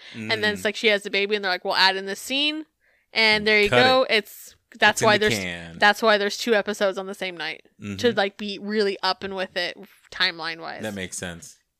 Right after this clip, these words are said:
Speaker 1: And you'll see, it is so far down the road, but when we get into Counting On, with all of the kids being older, they do the weirdest fu-, T L C's fucking weird. 'Cause they, they do feel this need to, like, hit strike while they're hot, so then you end up seeing, like, a lot of their weddings, like, twice.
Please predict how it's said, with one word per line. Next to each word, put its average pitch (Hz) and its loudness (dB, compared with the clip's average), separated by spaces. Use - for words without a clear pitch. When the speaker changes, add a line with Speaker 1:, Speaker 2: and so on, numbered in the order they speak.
Speaker 1:
And 262 -2
you'll 302 2
see, - -8
it 247 4
is 247 2
so 196 0
far 196 2
down 196 2
the 185 -4
road, 190 0
but 233 4
when 226 2
we 247 -2
get 240 0
into 226 -4
Counting 202 -6
On, 180 -4
with 208 -6
all 190 0
of 196 -14
the 196 -6
kids 196 -8
being 185 -12
older, 180 -6
they 277 -6
do 320 0
the 349 2
weirdest 226 -2
fu-, - -10
T - 2
L 554 8
C's 339 -2
fucking 240 -10
weird. 180 -8
'Cause 294 0
they, 285 2
they 262 4
do 269 2
feel 349 2
this 226 -2
need 202 -8
to, 254 2
like, 202 2
hit - -6
strike 202 0
while 208 2
they're 180 0
hot, 202 2
so - -6
then 262 0
you 262 -6
end 233 -2
up 269 0
seeing, 240 -6
like, 208 -4
a 190 -4
lot 180 -2
of 190 -4
their 196 -2
weddings, 185 -6
like, - -12
twice. - -8